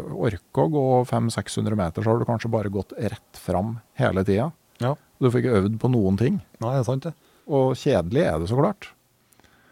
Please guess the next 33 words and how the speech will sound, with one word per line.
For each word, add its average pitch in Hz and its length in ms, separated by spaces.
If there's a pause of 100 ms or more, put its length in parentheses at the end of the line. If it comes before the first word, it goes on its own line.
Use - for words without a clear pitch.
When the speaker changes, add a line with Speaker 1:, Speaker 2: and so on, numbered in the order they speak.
(220)
Speaker 1:
Eh, 139 220
så 135 140
der 127 180
var 151 160
det 110 80
jo, 113 240
eh, 117 380 (140)
jeg 123 100
husker 123 160
jeg 104 60
pratet 85 420
med 127 340
Truls 107 420
og 120 80
Martha, 120 420
og 107 60
dem, 117 200
det 123 100
er 113 140
jo 127 100
sånn 120 240
en 92 300
kilometers 87 800
løyfe 95 420
som 127 140
går 104 280
rundt 101 400
hele 107 240
skileiken. 98 560 (800)
Speaker 2:
Ja. 131 140 (220)
Speaker 1:
Og 113 80
det 120 80
var 127 60